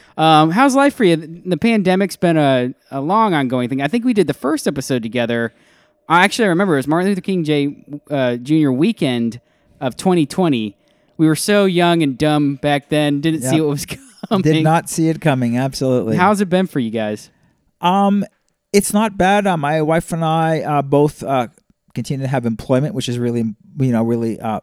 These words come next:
Speaker 2: we're thankful and grateful for. And it's just kind of, we're at home all the time.
Speaker 1: Yeah.
Speaker 2: Uh, work starts, we're at home, and work ends sometimes, and it,
Speaker 1: <laughs>
Speaker 2: we're at home, and, you know, you're still at home. So,
Speaker 1: Yeah.
Speaker 2: yeah, it's a lot of home. Um, it gets tiring after a while, and, um,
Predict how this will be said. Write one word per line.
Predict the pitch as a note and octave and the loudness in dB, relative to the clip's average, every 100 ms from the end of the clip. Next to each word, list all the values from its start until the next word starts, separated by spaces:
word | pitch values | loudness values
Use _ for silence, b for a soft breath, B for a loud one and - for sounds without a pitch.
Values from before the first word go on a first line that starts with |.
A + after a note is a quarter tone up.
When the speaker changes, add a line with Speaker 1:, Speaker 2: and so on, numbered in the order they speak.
| - | -6
Speaker 2:
we're | C3 | -6
thankful | - B2 A#2+ A#2+ | -2 -4 -4 -4
and | A2 | 0
grateful | A#2+ G#2+ A2+ | 0 0 -4
for. | - B2 C3+ | 0 2 2
And | B2+ B2 B2 A#2 b b b b - | 0 0 -2 -6 b b b b -8
it's | C3+ | -4
just | D#3 D3+ - | -2 -2 -4
kind | - D#3+ | -8 -4
of, | D#3+ D3 - - | -4 -4 -14 -2
we're | D3 | 2
at | D#3+ | 2
home | C#3+ E3+ A3 | 4 4 4
all | A#2+ | 2
the | G#2+ | 0
time. | A#2 G2+ F2 - | -4 -4 -6 -10
Speaker 1:
Yeah. | A#2+ G#2 - | -10 -10 -8
Speaker 2:
Uh, | C3+ C3+ C3 B2 - | -6 -2 -2 -4 -2
work | B2+ D3 - | 0 0 0
starts, | - C3+ G3+ - - - - - _ _ - | 0 0 0 -4 -10 -12 -14 -20 _ _ -6
we're | B2 | -2
at | B2 | 0
home, | B2+ D3 E3 | 2 2 2
and | B2 A#2+ G2+ - _ _ | 0 -4 -6 -12 _ _
work | A#2 B2+ - | -2 -2 -2
ends | C3 D3+ F#3 F#3 - G3 | -4 0 0 -2 -8 -18
sometimes, | - C3 B2+ C3+ D3 F3 | -8 -8 -4 -2 0 0
and | C#3 B2+ | -2 -2
it, | B2+ A#2+ | -2 -2
Speaker 1:
<laughs> | |
Speaker 2:
we're | B2+ | 0
at | C3+ | 2
home, | A#2+ C3+ D3+ | 2 0 0
and, | C3+ A#2 A#2+ F3 D#3 | -2 -6 -10 -16 -14
you | C#3 | -4
know, | C3+ | 0
you're | C3+ C3+ | 0 0
still | - D#3 | 0 2
at | D3+ | 4
home. | E3+ F#3 A2+ | 6 4 2
So, | - B2 B2+ | 0 2 2
Speaker 1:
Yeah. | |
Speaker 2:
yeah, | C#3+ | 2
it's | B2+ C#3+ | 0 0
a | D#3 | 2
lot | D#3 E3 | 2 2
of | C#3+ | 2
home. | D3 C3+ D#3 b b | 2 2 -2 b b
Um, | - C#3 C3 C3 C3+ | -8 -4 -2 -2 -4
it | B2+ C#3+ | -4 -4
gets | C#3+ D3 | -2 -4
tiring | - D#3 D3+ D3 | -2 -2 0 -2
after | C#3+ F3+ | -4 -2
a | |
while, | D#3 C3+ C#3+ D3 | 0 2 2 0
and, | B2+ B2 B2 | 0 -2 -2
um, | B2+ B2 B2+ | -2 0 -2